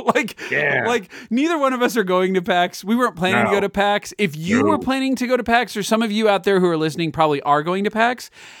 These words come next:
Speaker 1: I don't think that will hinder your, um, your fun, although it is unfortunate that, like, Square's got a lot of good games coming out, including Final Fantasy.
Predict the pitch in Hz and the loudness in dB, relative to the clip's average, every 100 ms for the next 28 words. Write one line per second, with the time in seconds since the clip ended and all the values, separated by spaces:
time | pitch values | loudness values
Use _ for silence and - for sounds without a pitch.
0 | - - - _ 226 254 202 220 202 190 | -20 -20 -20 _ -4 -4 2 0 2 -2
1 | 214 190 196 170 190 190 180 - 143 175 | -2 0 0 2 2 2 0 -4 -2 0
2 | 180 185 185 170 170 165 151 147 151 143 | 2 2 0 0 0 2 0 0 0 0
3 | 135 123 - _ 180 160 147 180 170 208 | 0 -6 -10 _ -2 0 0 2 2 2
4 | 214 175 170 170 170 175 170 156 - 147 | 0 0 2 2 4 2 2 -2 -4 0
5 | 151 - 170 165 160 151 165 156 - 185 | 0 0 -2 -2 -4 0 0 0 -4 -2
6 | 180 180 190 175 170 175 156 165 147 165 | 0 2 2 2 2 2 0 -4 -2 -4
7 | 160 - 175 160 156 156 151 - - 139 | -4 -4 -4 -2 0 2 2 -2 -8 -8
8 | 127 143 147 147 147 147 147 143 139 151 | -6 -2 -2 0 0 0 -2 -4 -4 -4
9 | 135 | -4